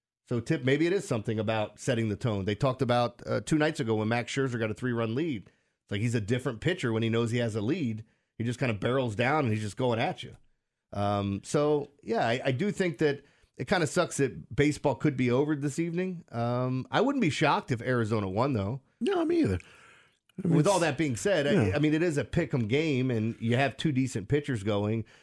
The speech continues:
Speaker 1: But Zach Gallen in the postseason hasn't looked like Zach Gallen, even though, according to my algorithm, he grades out better today. So, and maybe that has a lot to do with Garcia being out of the lineup, too.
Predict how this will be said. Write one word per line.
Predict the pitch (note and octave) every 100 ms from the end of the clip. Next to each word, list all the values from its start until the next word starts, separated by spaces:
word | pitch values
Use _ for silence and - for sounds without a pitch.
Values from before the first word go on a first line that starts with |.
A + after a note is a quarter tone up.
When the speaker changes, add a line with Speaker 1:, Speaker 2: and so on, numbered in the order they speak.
| -
Speaker 1:
But | B2
Zach | A2+ D3+ D3
Gallen | C3 D3 D#3
in | A#2
the | G#2+
postseason | B2 D3 C#3+ A2 A2+
hasn't | G#2 A2+ A2+
looked | A2
like | G#2+ G2
Zach | A2 G2+
Gallen, | A#2+ B2+ A2+
even | C#3 C3+ C3
though, | C3+ C3+ -
according | - B2+ A#2+
to | A#2+
my | A#2+
algorithm, | A#2 B2 A#2 A2+ A2+
he | A2
grades | G#2 A2 G#2
out | G#2+
better | F#2+ F#2+
today. | F#2 E2+ F2 - _ _ _ _ _ _ _ _ _ _
So, | - G#2
and | A2
maybe | C3 C3
that | B2
has | C3 A2
a |
lot | A2+ A2
to | G#2+
do | A2
with | G#2 -
Garcia | G#2+ G2+ - C3+ G#2
being | G#2
out | G2
of | G2
the | G2
lineup, | G2 -
too. | - A2 F#2+ F#2+